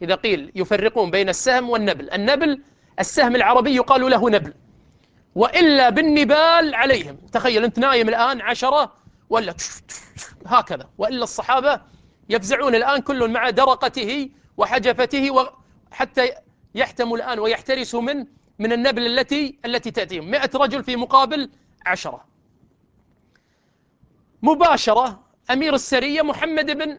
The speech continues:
مسلمة رضي الله تعالى عنه وثب مباشرة إلى درقته وأخذ الرمح وأخذ السيف كذا مباشرة، فقال: "السلاح، السلاح"، مباشرة. بعضهم نايم بعضهم استيقظ،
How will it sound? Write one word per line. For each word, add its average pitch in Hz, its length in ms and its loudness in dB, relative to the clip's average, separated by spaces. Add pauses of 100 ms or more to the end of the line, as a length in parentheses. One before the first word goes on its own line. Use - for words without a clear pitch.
(120)
مسلمة 233 400 -2
رضي 254 240 -2
الله 240 260 0
تعالى 214 300 -2
عنه 208 140 -6
وثب 302 400 2
مباشرة 262 600 0
إلى 254 220 -2
درقته 240 580 -4
وأخذ 254 420 0 (460)
الرمح 240 360 0
وأخذ 254 380 0
السيف 240 380 -4
كذا 277 240 -2
مباشرة، 294 640 0 (260)
فقال: 302 460 2 (100)
"السلاح، 320 480 0
السلاح"، 240 460 -4
مباشرة. 220 520 -2 (760)
بعضهم 254 380 -2
نايم 269 280 -2
بعضهم 269 320 0
استيقظ، 190 440 -8